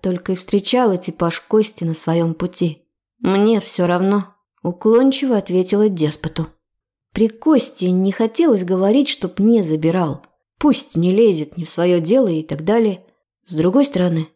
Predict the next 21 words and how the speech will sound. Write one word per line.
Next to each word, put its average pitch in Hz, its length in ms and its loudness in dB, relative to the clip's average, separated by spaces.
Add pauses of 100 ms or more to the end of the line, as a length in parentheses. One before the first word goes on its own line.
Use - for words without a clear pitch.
(300)
вещи 175 480 0
мне 170 180 0
нужны, 175 560 2 (180)
как 175 260 -6
и 175 40 2
зарплата 165 680 0
за 208 140 -2
прошлый 208 400 0
месяц. 208 500 0 (320)
Догадается 180 680 0
ли 202 100 4
он 220 200 4
о - 20 2
моём 202 340 2
заработке, 202 760 0 (280)
побеспокоиться? 190 960 -4 (460)
Просить 175 580 -2
не 208 120 4
стану 170 520 0
уж - 180 -6
точно. 147 580 -2